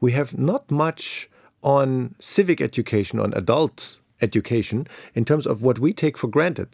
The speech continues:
democratic values, human rights, rule of law, all of these things." Um, so we need institutions that do that. And how do we do this? This shouldn't be done by state actors, for example.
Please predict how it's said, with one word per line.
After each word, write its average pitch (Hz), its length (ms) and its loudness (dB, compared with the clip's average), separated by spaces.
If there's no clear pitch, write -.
democratic 113 560 0
values, 107 640 2
human 120 300 2
rights, 107 440 -2
rule 123 200 4
of 104 80 -2
law, 101 220 2
all 147 180 4
of 120 100 -2
these 117 220 -4
things." 120 340 -2
Um, 127 440 4
so 143 160 2
we 147 140 4
need 170 340 2
institutions 147 560 0
that 120 160 0
do 170 160 4
that. 101 320 -2
And 107 300 4
how 127 180 4
do 147 100 2
we 160 120 2
do 160 100 2
this? 185 240 -2
This 127 120 0
shouldn't 175 360 0
be 143 100 2
done 135 460 2
by 117 640 2
state 131 380 2
actors, - 340 -4
for - 140 -4
example. - 440 -8